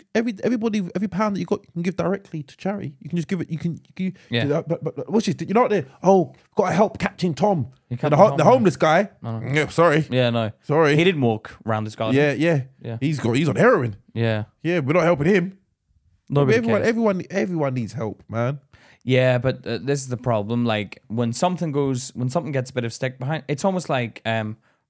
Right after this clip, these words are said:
Speaker 2: herd mentality. You see a hundred thousand people doing it, you're like, "Oh, do you know what? He's touched a nerve there with those people. He's actually considering it. Come to think of it, I'm actually,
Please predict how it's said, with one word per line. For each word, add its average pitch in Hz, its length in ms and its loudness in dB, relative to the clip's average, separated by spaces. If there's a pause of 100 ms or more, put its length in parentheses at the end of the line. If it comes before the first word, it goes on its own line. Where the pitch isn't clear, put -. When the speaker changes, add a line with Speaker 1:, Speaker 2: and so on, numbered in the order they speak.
(140)
Speaker 2:
herd 139 340 0
mentality. 135 680 -2 (600)
You 127 120 -4
see 147 240 0
a 131 80 0
hundred 131 420 -4
thousand 123 380 0
people 123 240 -2
doing 131 180 0
it, - 80 -4
you're 123 140 0
like, 123 200 -4
"Oh, 151 140 -8
do 131 100 -16
you 147 40 -6
know 156 80 -4
what? 139 160 -4
He's 127 100 -8
touched - 340 -10
a 143 40 -8
nerve 151 300 -6
there 127 200 -8 (380)
with 117 100 -10
those 117 220 -4
people. 131 220 -6
He's 151 120 -4
actually 156 280 -6
considering 127 420 -4
it. 123 240 -8
Come 156 180 -6
to 131 80 -12
think 151 160 -6
of 135 60 -8
it, 117 160 -4
I'm 170 180 2
actually, 123 420 -8